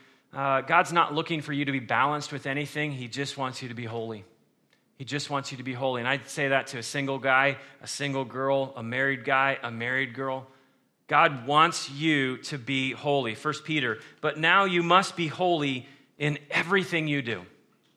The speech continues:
Everything you do, be holy, just as God who chose you is holy. First Thessalonians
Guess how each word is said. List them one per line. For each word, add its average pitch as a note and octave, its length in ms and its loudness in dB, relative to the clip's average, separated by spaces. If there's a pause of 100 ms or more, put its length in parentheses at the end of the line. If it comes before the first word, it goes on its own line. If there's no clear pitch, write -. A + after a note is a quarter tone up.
(380)
Everything G#3 760 4
you F3 240 0
do, C#3+ 500 2 (200)
be E3 480 0 (160)
holy, D3+ 480 2
just F#3 380 0
as E3+ 120 -2
God E3+ 300 8
who D#3+ 140 -2
chose F3 420 2
you C#3 160 0
is C#3 200 -4
holy. B2 380 0 (360)
First F3+ 220 2
Thessalonians E3 760 2